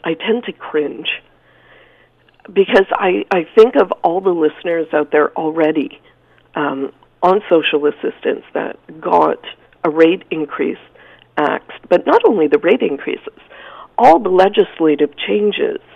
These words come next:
that were supposed to take place this fall and before the end of the year that have been put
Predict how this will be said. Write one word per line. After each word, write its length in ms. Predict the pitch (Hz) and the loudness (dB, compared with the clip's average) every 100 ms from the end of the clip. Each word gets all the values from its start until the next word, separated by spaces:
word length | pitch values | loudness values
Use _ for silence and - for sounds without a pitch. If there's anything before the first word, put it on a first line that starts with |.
| _ - - _ | _ -20 -20 _
that 300 | 180 170 160 | 4 4 4
were 160 | 165 147 - | 0 -6 -8
supposed 500 | 180 - 185 208 - | -10 0 0 0 -4
to 80 | 185 | -6
take 320 | - 151 - | -2 -4 -6
place 320 | - 156 - - - | -6 -4 -4 -6 -6
this 120 | 160 - | -6 -6
fall 280 | 160 156 151 | -4 -2 -2
and 100 | 139 | -4
before 360 | 151 147 156 147 | -8 -4 0 0
the 160 | 156 151 | 0 -2
end 160 | 147 | -2
of 120 | 156 | -6
the 80 | 151 | -4
year 240 | 147 147 147 | 0 2 2
that 180 | 151 | 0
have 120 | 160 143 | -4 -6
been 160 | - | -6
put 260 | - 196 | 0 0